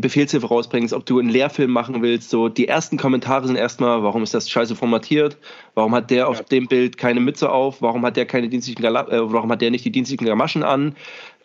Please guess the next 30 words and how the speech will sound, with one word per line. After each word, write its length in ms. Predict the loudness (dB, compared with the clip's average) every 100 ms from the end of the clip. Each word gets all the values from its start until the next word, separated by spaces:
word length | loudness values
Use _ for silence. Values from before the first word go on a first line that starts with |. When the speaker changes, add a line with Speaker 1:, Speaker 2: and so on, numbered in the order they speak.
| _
Speaker 1:
Und 180 | 0 2
so 120 | 2
weiter. 240 | 2 0 -2
Also 160 | -2
diese 320 | -2 0 0
ganze 320 | 0 0 0 -2
Scheiße, 400 | -2 -2 -2 -6
die 160 | -6
es 100 | -2
dann 180 | -2 0
einen 180 | 0 0
so 100 | 0
anstrengend 800 | 0 0 0 -2 0 0 0 0
macht, 260 | -2 -2
zu 140 | -4 -2
sagen, 400 | 0 0 -2 -2
„Ey, 140 | 0
ja, 340 | 2 2 0 -4 _ _ _ -6
habe 160 | -4 -2
ich 100 | 0
halt 200 | 0 0
nicht 140 | -4
so 60 | -2
drüber 260 | 0 0 -2
geguckt“, 400 | -2 -4 -4 -2
so, 280 | 0 0 -2 -14 -20 -6
aber 180 | 0 2
dann 200 | 2 0 -2
halt 220 | -2 -4 -4
das 180 | -6